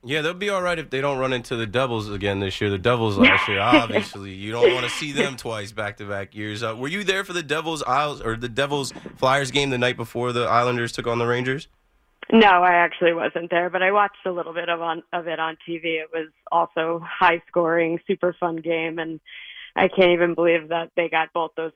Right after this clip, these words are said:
Speaker 2: types of games for this weekend. It was really something <laughs> spectacular.
Speaker 1: Yeah, I, I wondered about the turnaround, right? So the next question I'm gonna ask you is about, like, anything you uncovered, anything you saw about the process, uh, maybe kind of peeling back a layer for us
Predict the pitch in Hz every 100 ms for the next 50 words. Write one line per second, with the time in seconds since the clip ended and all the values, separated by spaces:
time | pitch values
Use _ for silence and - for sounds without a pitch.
0 | - 151 - 160 165 165 160 - 165 156
1 | 160 160 165 165 165 165 170 165 156 170
2 | 170 - 160 196 190 - - - - 156
3 | - - 185 180 - - - 110 139 165
4 | 113 165 139 143 147 202 180 139 143 -
5 | - 123 139 120 101 92 98 104 - 127
6 | 123 131 151 165 175 - 143 131 101 127
7 | 151 127 113 101 113 87 101 - 175 208
8 | 170 156 156 139 143 120 127 131 135 123
9 | 151 160 143 135 - 123 120 110 104 -
10 | - 110 117 113 127 117 - _ _ _
11 | - 117 120 147 139 135 117 - 123 123
12 | 110 110 107 98 107 113 107 117 107 107